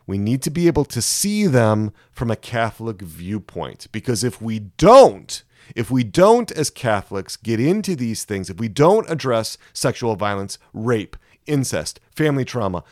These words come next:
those who have suffered these traumas are going to experience being abandoned again. They're going to experience being unheard, misunderstood, not known again.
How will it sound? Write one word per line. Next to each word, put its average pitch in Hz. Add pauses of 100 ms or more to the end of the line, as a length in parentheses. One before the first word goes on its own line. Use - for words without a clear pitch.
(120)
those 139
who 156
have 123
suffered 185
these 117
traumas 98 (1080)
are 113 (120)
going 143
to 131
experience 110
being 101
abandoned 92 (220)
again. 90 (1120)
They're -
going 120
to 160
experience 113
being 104
unheard, 101 (160)
misunderstood, 113 (220)
not 98
known 92 (340)
again. 101